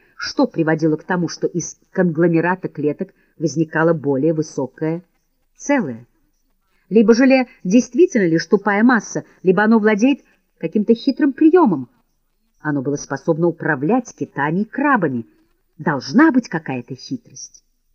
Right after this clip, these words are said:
Kurzweil Technologies разработала компьютерную программу для построения искусственного разума из миллиардов электронных запоминающих единиц, которые симулировали нейроны, а с ними и мозг.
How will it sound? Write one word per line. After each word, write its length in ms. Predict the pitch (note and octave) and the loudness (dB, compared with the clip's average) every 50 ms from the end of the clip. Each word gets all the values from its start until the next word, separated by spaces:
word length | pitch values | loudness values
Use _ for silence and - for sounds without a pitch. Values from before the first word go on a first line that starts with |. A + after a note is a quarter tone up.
| _ _ _ _ _ _ _ _ _ _ _ _ | _ _ _ _ _ _ _ _ _ _ _ _
Kurzweil 840 | - C4 C4 A#3+ - _ - - A3 G#3+ A#3 A#3 A#3 A3+ A3 A3+ - _ _ _ | 0 0 0 0 -2 _ -8 -6 -2 0 2 2 2 0 -2 -4 -8 _ _ _
Technologies 960 | G#3+ G3+ - G3 A3 B3+ C#4 B3+ G3 E3+ D#3+ C3 C3 C3 - - - - - _ _ _ _ _ _ _ _ _ | -4 -4 -2 -2 0 0 2 2 0 0 -2 -6 -8 -10 -10 -10 -16 -16 -18 _ _ _ _ _ _ _ _ _
разработала 680 | - F3+ F#3+ G3 G#3 G#3+ A3 C4+ C4 C4 B3 A#3+ A#3+ A#3 - _ _ _ | -4 -4 0 0 0 0 0 -2 0 2 0 0 0 -2 -6 _ _ _
компьютерную 600 | - G#3+ G#3+ G3 - C4 B3+ A#3+ A#3 A3 A3+ A3 | -4 -4 -4 -2 -2 -2 0 0 2 2 2 0
программу 460 | A3 G#3+ G#3 G3+ G3 A#3+ C4 B3 A#3+ | 2 0 -2 0 0 0 0 0 0
для 140 | G#3+ G3+ G#3 | -2 -2 -4
построения 600 | - G#3 G3 - - G3 G#3 A3+ A#3 A3+ A3 G#3+ | -6 -6 -10 -6 -4 -2 0 2 2 2 0 0
искусственного 680 | G3+ - _ _ A3 - - _ G3 F#3 F#3 F3+ F3+ F3+ | -4 -6 _ _ -10 -10 -8 _ -4 -2 0 0 -2 -2
разума 480 | A3+ B3+ C4 A3+ G#3 G3 F#3 E3+ E3+ _ _ _ _ _ | 0 -2 -2 -2 -2 -2 -2 -2 -4 _ _ _ _ _
из 220 | - G3+ F#3 D3+ F3 | -6 -6 -4 0 2
миллиардов 640 | G3 G#3 G#3 F#3+ F#3 G3+ A#3 B3+ A#3 A3 A#3 A#3 - | 2 2 2 2 2 0 0 0 0 0 -2 -2 -2
электронных 600 | - G#3+ G3+ G#3 G3+ _ - A3 A3 G#3 G#3 G3+ | -6 -4 -4 -4 -4 _ -2 0 0 0 0 -2
запоминающих 840 | F3+ F#3 F#3 - F#3 F#3 F#3 F#3 F#3 F3+ F3 E3 - - - D#3 _ | -4 -6 -8 -6 -4 -4 -2 -2 -2 -2 -2 -4 -6 -10 -12 -14 _
единиц, 600 | - F3 F3+ D#3+ E3+ E3 D#3 C#3+ - - - - _ _ _ _ _ | -8 -6 -6 -4 -4 -4 -4 -6 -8 -10 -16 -18 _ _ _ _ _
которые 500 | _ E3+ E3 - F3+ F3+ F3 E3+ D#3+ D#3+ _ _ _ _ _ _ | _ -6 -2 0 2 2 2 2 2 0 _ _ _ _ _ _
симулировали 760 | - - - D4+ C#4 D4+ D#4+ D#4+ D#4 C4+ C4 A#3+ B3 B3 A3+ - | -20 -2 0 2 4 4 4 4 4 4 4 2 2 2 2 2
нейроны, 600 | A#3 B3 C#4 C4+ B3+ B3 G3 D3 C3+ C3 B2+ - _ | 2 2 2 2 2 2 2 2 0 -4 -8 -10 _
а 140 | - E3 E3+ | -6 -6 -6
с 120 | - - | -4 -4
ними 280 | G3 F#3+ F3+ F3 F3+ F3 _ | -4 -2 -2 -2 -4 -6 _
и 100 | G3+ G#3 | -4 -2
мозг. 440 | G#3+ A#3 A#3+ F3+ - - - _ | 0 0 0 -2 -4 -10 -18 _